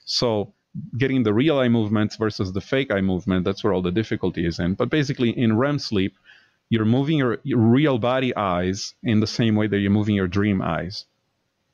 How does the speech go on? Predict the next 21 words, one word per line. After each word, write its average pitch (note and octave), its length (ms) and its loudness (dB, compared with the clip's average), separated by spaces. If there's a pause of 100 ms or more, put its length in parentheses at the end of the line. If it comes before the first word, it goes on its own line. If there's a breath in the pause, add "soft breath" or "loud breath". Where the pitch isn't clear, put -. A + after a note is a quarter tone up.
(340)
And, G2+ 380 0
uh, F#2+ 320 0 (260 loud breath)
so - 140 -4
you A#2 160 2
can C3+ 240 -2
look A#2+ 240 0
at A#2+ 140 -2
eye B2 160 -2
movements, A2+ 540 0
which G#2+ 260 -2
produce A2 380 0
a G2 40 0
very G#2 400 -2 (360 soft breath)
strong G#2+ 520 -2
electrical G#2 460 -2
oscillation, G2 600 -2
unlike F#2 280 -2
the F#2+ 80 -2
E G2 280 0
E F#2+ 40 0
G, F#2 360 -4